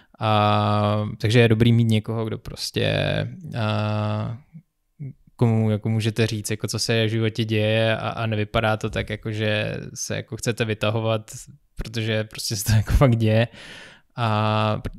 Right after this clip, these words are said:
tak jako on, on je jako jeden z mála lidí, který to prostě chápe. Tak, eh, nebo aspoň doufám, tak, eh, tímhle jsme jako pak prošli a tím vlastně, že,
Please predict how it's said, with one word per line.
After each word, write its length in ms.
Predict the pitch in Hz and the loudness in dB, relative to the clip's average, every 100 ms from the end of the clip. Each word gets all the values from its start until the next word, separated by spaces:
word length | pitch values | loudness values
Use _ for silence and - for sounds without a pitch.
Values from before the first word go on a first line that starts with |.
| - | -12
tak 140 | - 110 | -8 -4
jako 280 | 104 110 110 143 143 | -2 -2 -4 -12 -16
on, 200 | - 117 117 - | -12 -10 -10 -4
on 140 | 113 | 0
je 100 | 110 113 | 4 4
jako 200 | 110 120 | 4 4
jeden 240 | 110 117 | 4 4
z 20 | 110 | 4
mála 160 | 110 | 4
lidí, 180 | 107 107 | 4 0
který 240 | - 104 104 | -6 -8 -8
to 60 | |
prostě 240 | 113 - 110 | -10 -8 -6
chápe. 380 | 113 - 120 120 - - - - _ _ | -6 -4 -6 -8 -14 -20 -20 -20 _ _
Tak, 380 | - 110 107 - 110 107 107 | 2 4 4 2 4 6 4
eh, 40 | |
nebo 180 | 101 101 | 2 -2
aspoň 220 | - 110 | -2 0
doufám, 380 | 107 - 107 113 - - | 0 0 0 -2 -8 0
tak, 360 | 107 104 - | 2 2 0
eh, 380 | 107 107 104 107 - _ _ _ _ _ - - | 2 2 0 -2 -12 _ _ _ _ _ -8 0
tímhle 240 | 117 117 | 4 4
jsme 160 | - 117 | 6 4
jako 180 | 113 | 4
pak 140 | 117 117 | 2 2
prošli 460 | 113 110 127 120 | 2 2 6 8
a 140 | 120 113 | 8 6
tím 200 | - 117 | 4 4
vlastně, 280 | 110 - 113 | 4 4 4
že, 500 | 120 117 113 110 | 6 8 6 4